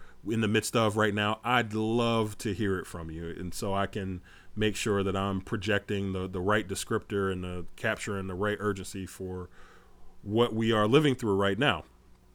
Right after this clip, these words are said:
But anyways, um, in response to the, the world that we're in right now, we've seen a lot of brands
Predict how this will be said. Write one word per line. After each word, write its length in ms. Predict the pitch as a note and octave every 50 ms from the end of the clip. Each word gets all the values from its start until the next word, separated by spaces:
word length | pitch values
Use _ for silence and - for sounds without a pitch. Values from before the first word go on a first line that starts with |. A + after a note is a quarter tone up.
| - - - - - - - -
But 120 | A#2+ D3+ F3
anyways, 520 | F#3 D#3+ C3 G#2+ F#2+ F#2+ F2+ F#2 - - - - - - - - -
um, 260 | G#2+ A2+ A2+ A2 G#2+ - - -
in 180 | - C#3+ D3 D#3+
response 520 | C#3 - - - D3+ C#3+ C#3+ C#3 B2 - -
to 560 | - - B2+ A#2 A2 A2 G#2+ G#2 G#2 G2+ G2+
the, 180 | F#2+ G#2 G#2 G2+
the 100 | G#2 G#2
world 320 | G2 G#2 A#2 A#2+ A#2+ A2
that 100 | G#2+ G#2+
we're 200 | G#2 G#2+ G#2 G#2
in 80 | G#2 G2+
right 260 | G2+ G2 G2 F#2+ F#2
now, 440 | A2 A#2+ A2+ G2+ F#2+ F#2 F#2 G#2 - - - - - - - - - - - - -
we've 180 | A2+ A2+ G#2+
seen 300 | - - B2 A#2 A#2 A2+
a 60 | G#2+
lot 220 | G2+ G#2+ A2+ A#2+ A#2+
of 120 | G#2+ G2+
brands 760 | G2 G2+ G#2 A#2+ C3+ C3+ A2+ F#2+ F2 F2+ F#2+ G2+ - - -